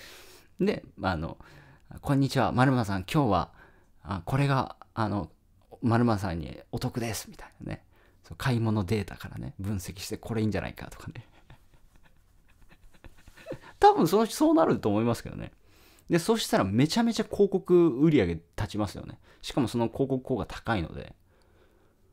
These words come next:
だってあれだけの買い物データをもう収集してるわけですからね。もうあの、ペイペイはも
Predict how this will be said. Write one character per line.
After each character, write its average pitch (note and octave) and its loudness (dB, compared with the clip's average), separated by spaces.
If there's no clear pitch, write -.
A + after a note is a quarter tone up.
だ B2 -4
っ - -20
て - -8
あ C#3+ 2
れ G3+ 4
だ B3 4
け B3 4
の A#3 2
買 G#3+ 0
い - 0
物 G#3 2
デ G3 2
ー - -6
タ F#2+ 2
を - 0
も F#2+ -2
う - -16
収 B2 -2
集 A2+ -6
し - -6
て A#2+ 2
る A2+ 4
わ G#2+ 2
け F#2+ -6
で D#2 -6
す - -14
か - -12
ら C#3+ -8
ね。 - -8
も B2+ 4
う - 4
あ A2+ 4
の、 A#2 2
ペ F3 2
イ D#3 4
ペ G2+ 0
イ - 0
は E2 -2
も D#2+ -4